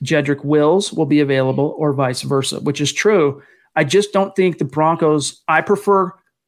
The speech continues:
tackle or corner in the first round. That's my first preference. But I don't think the Broncos are thinking that way. I honestly believe the Broncos are thinking more along the lines of the way Zach's viewing this first round.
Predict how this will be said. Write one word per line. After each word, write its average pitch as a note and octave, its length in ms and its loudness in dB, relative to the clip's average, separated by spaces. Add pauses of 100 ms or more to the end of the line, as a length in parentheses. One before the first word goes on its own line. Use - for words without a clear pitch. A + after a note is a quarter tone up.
(180)
tackle F#3+ 580 0
or E3 200 0
corner D3+ 340 0
in C#3+ 60 2
the C3+ 60 0
first C#3+ 280 -4
round. C3+ 200 -4
That's C#3 180 -2
my D#3 200 2
first E3 300 0
preference. - 440 -4 (540)
But C#3 200 0
I D#3+ 120 2
don't G3 140 2
think G#3+ 140 0
the F#3+ 60 -2
Broncos F3 440 0
are D#3 60 -2
thinking G#3 260 2
that E3 140 2
way. C3 140 0
I C#3+ 140 0
honestly F3+ 340 0
believe E3 320 2
the E3 60 -4
Broncos D3 440 0
are D3 60 0
thinking C#3+ 300 0
more C3+ 180 2
along C#3+ 260 0
the C#3+ 60 0
lines C#3 260 0
of C3+ 40 -2
the C#3 60 -2
way C3+ 180 0
Zach's C3+ 440 -2
viewing C#3 340 0
this C3 140 -2
first C3+ 320 -4
round. B2+ 280 0